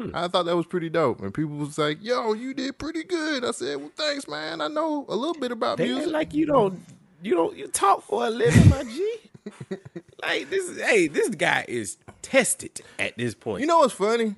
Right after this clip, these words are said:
Speaker 2: People don't really,
Speaker 1: <clears throat>
Speaker 2: still don't really know that I do, I pod like this.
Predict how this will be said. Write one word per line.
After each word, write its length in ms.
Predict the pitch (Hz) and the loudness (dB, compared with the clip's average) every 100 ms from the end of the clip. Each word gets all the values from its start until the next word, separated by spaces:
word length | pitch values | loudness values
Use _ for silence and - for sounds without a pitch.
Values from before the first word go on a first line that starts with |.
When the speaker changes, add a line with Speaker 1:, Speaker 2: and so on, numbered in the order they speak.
| _ | _
Speaker 2:
People 260 | 240 294 | 0 2
don't 240 | 285 254 214 | 2 2 2
really, 260 | 214 208 202 | 0 0 -4
Speaker 1:
<clears throat> 0 | |
Speaker 2:
still 300 | - 214 208 | -6 -4 -2
don't 240 | 202 196 | -2 -4
really 260 | 208 208 202 | -6 -6 -6
know 240 | 190 208 | -2 -2
that 160 | 202 196 | 0 0
I 100 | 202 | 0
do, 260 | 196 214 196 135 | -2 -8 -6 -2
I 80 | 175 | 0
pod 520 | 185 208 226 107 104 | 2 2 2 -2 0
like 180 | 95 87 | -2 -2
this. 320 | - - - | -12 -12 -18